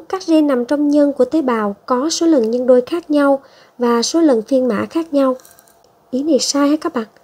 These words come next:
Các gen nằm trong nhân thì sẽ có số lần nhân đôi là như nhau. Trong một chu kỳ tế bào thì sẽ nhân đôi một lần trong một chu kỳ. Còn số lần phiên mã thì có thể giống hoặc khác nhau.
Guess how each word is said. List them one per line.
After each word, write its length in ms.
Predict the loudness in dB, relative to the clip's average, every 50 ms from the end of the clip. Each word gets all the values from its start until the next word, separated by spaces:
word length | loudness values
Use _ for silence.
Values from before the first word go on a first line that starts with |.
| _ _ _ _ _ _ -4
Các 140 | -4 -2 0 4
gen 240 | 6 6 6 6
nằm 160 | 4 2 0 0
trong 240 | -2 -2 0 2
nhân 280 | 2 4 4 4 4 2
thì 160 | 0 -2 -4 -2
sẽ 200 | -2 -2 -4 -4
có 300 | -2 -2 -2 0 -2 -2
số 180 | -4 -2 0
lần 280 | 2 2 2 2 2 2
nhân 220 | 4 4 4 6
đôi 300 | 8 8 10 8 8 6 2 _ _ _ _ _ _ _ _ _
là 140 | -6 -6 -4
như 260 | -2 0 2 2 2
nhau. 300 | 2 2 0 0 -2 -4 -6 _ _ _ _ _ -6
Trong 180 | -4 -2 0
một 180 | 0 0 -2 -2
chu 160 | -4 -4 -2 -2
kỳ 140 | 0 0 0
tế 160 | 0 -2 -2
bào 300 | -2 -2 -2 -2 -2 -4
thì 200 | -4 -4 -6 -6
sẽ 320 | -6 -4 -2 -2 -2 0 -2
nhân 240 | -2 -2 -2 0
đôi 140 | 0 0 0
một 200 | 0 -2 -2 0 2
lần 240 | 4 4 4 2 0 -4 -8 _ _ _ _ _ -12
trong 180 | -12 -10 -8
một 120 | -8 -8 -10 _
chu 120 | -8 -8 -4 0
kỳ. 200 | 2 4 4 2 0 _ _ _ _ _ _ _ _ _ _ _
Còn 140 | -8 -6 -4
số 140 | -2 0 2
lần 200 | 2 4 2 2
phiên 260 | 2 0 -2 -2 -2
mã 240 | -4 -6 -6 -8 -4
thì 140 | -2 -2 -2
có 180 | -2 -2 -6 -6
thể 320 | -6 -6 -4 -4 -2 -2 0
giống 200 | 0 0 0 -2 -6
hoặc 120 | -8 -10 -8
khác 240 | -8 -10 -8 -4 -2
nhau. 180 | -2 0 -2